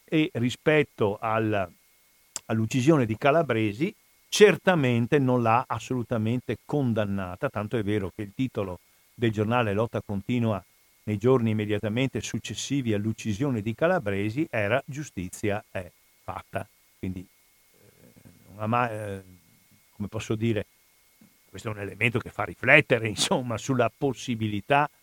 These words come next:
non sulla automaticità, sulla sicurezza che l'organizzazione dell'uccisione di Calabresi venisse da Lotta Continua, ma certamente Lotta Continua non ha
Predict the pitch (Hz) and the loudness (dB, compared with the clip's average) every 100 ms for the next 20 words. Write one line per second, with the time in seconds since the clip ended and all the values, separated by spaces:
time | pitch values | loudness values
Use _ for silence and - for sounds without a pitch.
0 | _ 107 117 120 127 117 113 95 _ _ | _ -4 -2 0 0 2 2 0 _ _
1 | _ _ _ _ _ - 117 117 - 120 | _ _ _ _ _ -2 0 0 0 2
2 | 117 117 - 123 - 117 - 117 113 - | 4 2 0 -8 -4 -6 -2 -2 -2 -4
3 | 123 117 - 120 - 117 117 113 117 - | -2 -2 -2 -12 -6 -2 -2 -2 -4 -2
4 | 117 127 120 117 120 110 - 117 117 113 | 2 2 2 0 0 -4 -6 -4 -2 -2
5 | 107 107 - 117 98 117 120 120 - _ | -2 -4 -10 -10 -6 -4 -2 -4 -8 _
6 | _ _ - 123 131 120 117 127 117 117 | _ _ -4 0 4 4 4 2 2 2
7 | 117 113 117 113 110 117 104 113 117 98 | 0 0 -2 0 0 -2 -4 -4 -4 -4
8 | 107 110 131 - 123 127 147 110 143 143 | -4 -2 -4 -2 -2 0 0 0 -4 -6
9 | 117 113 127 160 117 98 110 151 - | -4 -2 -2 -2 -2 -2 -2 -4 -10